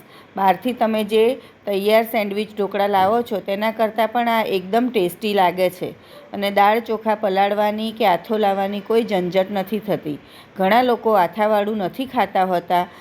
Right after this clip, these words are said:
તો એ લોકો માટે આ બેસ્ટ ઓપ્શન છે ફ્રેન્ડ્સ.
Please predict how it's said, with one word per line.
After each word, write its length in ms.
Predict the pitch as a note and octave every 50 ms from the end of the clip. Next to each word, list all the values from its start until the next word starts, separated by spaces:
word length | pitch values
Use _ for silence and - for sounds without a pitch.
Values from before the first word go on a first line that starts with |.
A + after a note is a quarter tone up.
| - - - _ _
તો 160 | - A3 A3+ -
એ 100 | - G3
લોકો 280 | A3+ B3+ B3 A#3+ A#3+ A3+
માટે 360 | A3 G#3+ G3 F#3+ - G3+ G3
આ 220 | G#3 G#3 G#3+ A3+ -
બેસ્ટ 420 | A3 F#3+ F#3 G#3+ A3+ A3 - A3
ઓપ્શન 420 | F#3 F3 F3 - - G3+ F#3+ G3+
છે 180 | F#3+ - G#3 F#3+
ફ્રેન્ડ્સ. 360 | F#3+ - F#3 E3 D3+ C#3 C3+